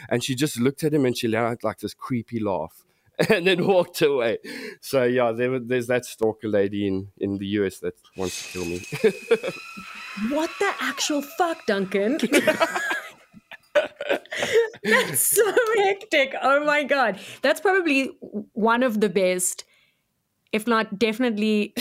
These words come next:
Speaker 2: my,
Speaker 1: <laughs>
Speaker 2: no, I think that's probably my favorite story that's ever been told on an episode of Tex Talks.
Speaker 1: Oh, yeah, but no, it's crazy. Yeah, there, there, there, there are some crazy fans out there.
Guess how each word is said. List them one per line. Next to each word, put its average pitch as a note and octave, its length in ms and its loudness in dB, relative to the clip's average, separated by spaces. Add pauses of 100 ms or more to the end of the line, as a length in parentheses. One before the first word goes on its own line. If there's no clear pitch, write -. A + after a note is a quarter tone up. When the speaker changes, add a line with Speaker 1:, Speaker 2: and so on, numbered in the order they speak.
Speaker 2:
my, F#3+ 460 6
Speaker 1:
<laughs> - 40 -18
Speaker 2:
no, F4+ 160 4
I E4+ 120 2
think G#4+ 220 0
that's B4 160 0
probably G#4 260 2
my D4 260 2
favorite E4 560 2
story A3 380 4
that's G#3 280 0
ever B3+ 220 4
been A#3+ 180 2
told G3+ 440 2 (120)
on G#3 360 2
an G#3 120 2
episode G#3 460 0
of G3 100 -2
Tex F#3 280 -2
Talks. - 400 -6 (240)
Speaker 1:
Oh, C#3+ 40 2
yeah, C#3 260 4 (120)
but D3 160 2
no, D3+ 100 6
it's C#3+ 220 2
crazy. B2+ 460 2
Yeah, B2 180 4
there, C3+ 180 2
there, C#3+ 200 4
there, C3+ 380 0 (360)
there D3+ 160 4
are D#3+ 120 2
some E3+ 200 0
crazy D#3+ 400 0
fans C3 420 -2
out B2 220 -2
there. A#2 320 0